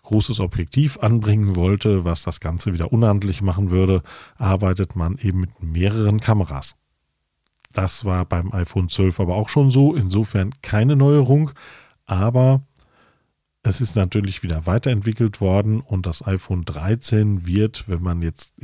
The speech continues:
ganz, ganz professionell fotografieren möchte, sicherlich wieder eine Weiterentwicklung sein, wird wieder besser sein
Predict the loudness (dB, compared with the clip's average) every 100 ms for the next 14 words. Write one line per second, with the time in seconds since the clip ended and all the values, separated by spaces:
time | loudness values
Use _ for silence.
0 | -8 0 2 2 0 -4 -2 -2 -4 -12
1 | -20 -20 _ _ _ _ _ -6 0 0
2 | 2 0 2 2 2 0 -2 0 -2 -2
3 | 0 2 4 2 2 0 0 -2 -2 0
4 | -2 -4 -4 -2 0 0 0 -2 -2 -2
5 | -2 -2 -2 -4 -2 -4 -2 -4 -4 -4
6 | -4 -6 -14 -8 -4 0 0 0 0 0
7 | -2 -2 -2 0 -2